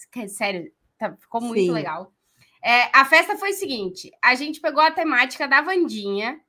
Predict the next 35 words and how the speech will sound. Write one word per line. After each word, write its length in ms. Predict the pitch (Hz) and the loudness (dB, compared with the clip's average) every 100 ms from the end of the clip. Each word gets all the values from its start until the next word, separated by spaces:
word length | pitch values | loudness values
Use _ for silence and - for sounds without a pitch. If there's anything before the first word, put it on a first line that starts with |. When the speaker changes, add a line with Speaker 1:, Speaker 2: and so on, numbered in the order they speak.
| _ | _
Speaker 1:
da 180 | 185 208 | -4 -4
série, 580 | 208 185 156 160 208 285 | -4 -8 -8 -8 -10 -10
Speaker 2:
Hum. 60 | _ _ _ _ _ _ - | _ _ _ _ _ _ -8
Speaker 1:
e 120 | 320 | 0
metade 560 | 349 349 330 339 349 381 | 2 4 6 6 4 0
da 120 | 381 | 0
festa 400 | 302 254 254 240 | 2 0 0 -8
foi 300 | - 269 285 - | -4 -4 -4 -8
preta 380 | 247 226 220 - | -6 -6 -6 -6
e 60 | 254 | -6
branca, 600 | 220 202 196 196 320 - | -4 -4 -4 -2 -2 -2
e 120 | 254 | -8
eu 120 | 220 | -10
fui 220 | 214 247 202 _ | -10 -14 -14 _
fantasiada 480 | 233 226 226 214 202 | -10 -6 -4 -4 -6
de 120 | 202 | -4
Wandinha, 540 | 254 302 196 202 214 - | -2 -2 -4 -10 -10 -10
e 180 | 262 320 | -8 -2
a 80 | 370 | 0
minha 220 | 339 320 | 0 -2
Speaker 2:
Ah. 20 | |
Speaker 1:
amiga 380 | 330 269 240 269 247 | -2 -4 -2 -4 -2
pegou 460 | 339 285 233 233 247 - | -6 -4 -4 -4 -4 -2
a, 320 | 240 254 285 - - | 4 4 4 0 -4
a 460 | 233 226 220 214 - | 2 4 4 0 -6
melhor 320 | 294 370 294 294 | -4 0 4 4
amiga 300 | 294 262 254 | 2 -2 -2
da 100 | 240 | -2
Wandinha 400 | 269 269 202 208 | -4 -10 -10 -6
na 120 | 240 | -4
série, 260 | 311 254 226 | -4 -4 -6
que 100 | 254 | -6
é 120 | 220 - | -6 0
toda 260 | 311 311 320 | 2 2 -2
colorida, 600 | 254 277 277 247 247 | -4 -6 -6 -8 -8